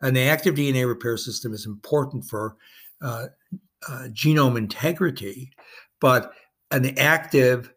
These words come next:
parp-associated D N A repair mechanism for tumor cells will enhance tumorigenesis.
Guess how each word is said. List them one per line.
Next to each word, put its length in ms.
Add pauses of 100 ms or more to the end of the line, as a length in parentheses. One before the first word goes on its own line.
(160)
parp-associated 1800 (240)
D 220
N 80
A 100
repair 400
mechanism 640 (240)
for 420 (280)
tumor 440
cells 760 (420)
will 220
enhance 680
tumorigenesis. 1160